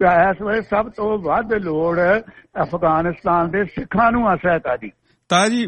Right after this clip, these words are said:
Speaker 2: ਮੈਂ ਥੋੜ੍ਹੀ ਅਪਡੇਟ ਕਰਦਾ
Speaker 1: ਹਾਂਜੀ।
Speaker 2: ਕਿ ਇਸ ਦੀ ਮਦਦ ਸ਼੍ਰੋਮਣੀ ਕਮੇਟੀ ਕਰ ਰਹੀ ਹੈ, ਸ਼੍ਰੋਮਣੀ ਕਮੇਟੀ ਕਰ ਰਹੀ ਹੈ ਔਰ ਇਹ ਕਿਸੇ ਕੋਈ ਦੱਸ ਹੀ
Speaker 1: ਹਾਂ।
Speaker 2: ਨਹੀਂ ਰਿਹਾ। ਔਰ ਦੂਜੇ ਪਾਸੇ ਕੈਨੇਡਾ ਦੇ ਡਿਫੈਂਸ ਮਿਨਿਸਟਰ, ਅਹ, ਹਰਜੀਤ ਸੱਜਣ ਹੋਣਾ ਨੇ ਡਾਇਰੈਕਟ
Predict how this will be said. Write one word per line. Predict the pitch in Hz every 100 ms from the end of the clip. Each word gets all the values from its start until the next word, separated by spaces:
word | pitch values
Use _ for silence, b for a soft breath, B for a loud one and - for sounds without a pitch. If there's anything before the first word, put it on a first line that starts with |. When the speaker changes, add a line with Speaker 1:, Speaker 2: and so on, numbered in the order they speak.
| -
Speaker 2:
ਮੈਂ | 160 180
ਥੋੜ੍ਹੀ | 185 190 190
ਅਪਡੇਟ | 160 160 165
ਕਰਦਾ | 160 156 156
Speaker 1:
ਹਾਂਜੀ। | 175 175
Speaker 2:
ਕਿ | 185 185 -
ਇਸ | 151 160 156
ਦੀ | 165
ਮਦਦ | 156 131 135 151
ਸ਼੍ਰੋਮਣੀ | 147 147 170 185
ਕਮੇਟੀ | 180 160 170
ਕਰ | 156 123
ਰਹੀ | 104 110 104
ਹੈ, | 92 _ _ -
ਸ਼੍ਰੋਮਣੀ | 139 135 147
ਕਮੇਟੀ | 147 139 123 165
ਕਰ | 147 117
ਰਹੀ | 123 139
ਹੈ | 190 - b b b -
ਔਰ | 151 160 165 160 - -
ਇਹ | 160 202
ਕਿਸੇ | 185 175
ਕੋਈ | - 185
ਦੱਸ | 160 147
ਹੀ | 139
Speaker 1:
ਹਾਂ। |
Speaker 2:
ਨਹੀਂ | 170 139
ਰਿਹਾ। | 139
ਔਰ | 156 156
ਦੂਜੇ | 147 151 185
ਪਾਸੇ | 170 160 170 175 190 -
ਕੈਨੇਡਾ | 147 139 131 147
ਦੇ | 151 139
ਡਿਫੈਂਸ | 131 123 123 - 127
ਮਿਨਿਸਟਰ, | 117 113 - 127 143 165 -
ਅਹ, | _ - 123 120 117 117 - 123
ਹਰਜੀਤ | 104 110 113
ਸੱਜਣ | - 110 104 123
ਹੋਣਾ | 120 123 135
ਨੇ | 123 113 131 180 b b b b 120
ਡਾਇਰੈਕਟ | 107 117 139 -